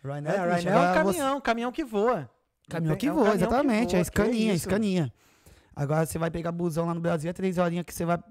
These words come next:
Speaker 1: tipo, de um bairro pro outro, pega Marginal Tietê lá triste.
Speaker 2: Triste, nossa. Ah,
Speaker 1: Se
Speaker 2: lá
Speaker 1: cair um motoca ainda, seis vezes triste.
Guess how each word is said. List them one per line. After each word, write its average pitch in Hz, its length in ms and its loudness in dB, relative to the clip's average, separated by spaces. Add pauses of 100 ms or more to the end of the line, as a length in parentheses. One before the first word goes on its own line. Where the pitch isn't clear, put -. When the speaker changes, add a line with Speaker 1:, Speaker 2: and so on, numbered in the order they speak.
(180)
Speaker 1:
tipo, - 200 -8
de 170 80 -2
um 175 80 -2
bairro 170 280 0
pro 175 160 -6
outro, 170 360 0
pega 185 500 -4 (320)
Marginal 165 400 -2
Tietê 165 340 -4
lá 160 160 0
triste. - 840 -2 (140)
Speaker 2:
Triste, 113 280 -18
nossa. 110 340 -18 (500)
Ah, 120 80 -20
Speaker 1:
Se 127 100 -6
Speaker 2:
lá 147 80 -4
Speaker 1:
cair 190 200 2
um 226 80 0
motoca 220 440 0
ainda, 196 400 -2 (340)
seis 202 360 0
vezes 196 200 4
triste. 208 520 -2